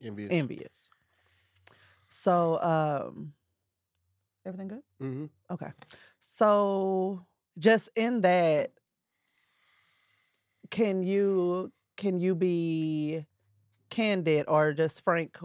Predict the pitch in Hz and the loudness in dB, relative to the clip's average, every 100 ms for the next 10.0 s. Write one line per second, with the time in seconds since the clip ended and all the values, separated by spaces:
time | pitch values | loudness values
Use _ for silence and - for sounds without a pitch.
0 | - 160 160 151 - 151 151 151 156 143 | -8 0 2 2 -2 -4 0 0 0 0
1 | 151 147 143 147 147 - 143 160 160 147 | 0 0 -2 -4 -6 -8 -2 0 0 -4
2 | - 147 147 147 135 - _ _ _ 170 | -4 -2 0 0 -4 -8 _ _ _ 0
3 | 196 190 160 151 170 170 160 151 147 - | 0 0 -2 -2 -2 -2 -2 -4 -8 -12
4 | - 156 147 143 139 147 - 151 143 143 | -8 -4 -2 -2 -4 -4 -2 -2 0 -2
5 | 139 131 - 180 170 147 - 156 147 147 | -4 -4 -2 0 2 0 -2 -4 -2 -2
6 | 139 120 - _ _ _ _ _ _ _ | -2 -6 -10 _ _ _ _ _ _ _
7 | _ _ _ - 180 170 165 165 170 - | _ _ _ -2 2 4 4 2 -2 -2
8 | 220 185 170 160 156 - _ - - - | 0 0 2 2 0 -4 _ -20 -20 -20
9 | - 170 156 147 - - - 147 143 | -4 0 2 0 -4 -6 -2 0 0